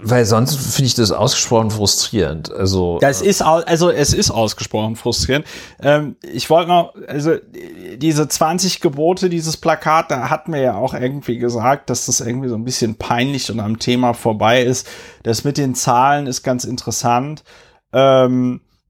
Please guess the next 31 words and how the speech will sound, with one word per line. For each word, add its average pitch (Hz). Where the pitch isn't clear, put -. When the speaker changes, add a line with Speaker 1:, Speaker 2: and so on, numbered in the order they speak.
Speaker 2:
aber 123
dass, 117
wenn 123
jetzt 127
die 117
S 120
P 117
D 123
damit 127
wirbt, 131
dreiundneunzig 131
Prozent 123
der 120
Deutschen 135
sind 120
für -
den 127
Ausbau 123
der 110
erneuerbaren 120
Energien, 113
muss 123
ich -
jetzt 127
eher 127
an 120
die 113
Grünen 147
dann 139
irgendwie 139
denken. 143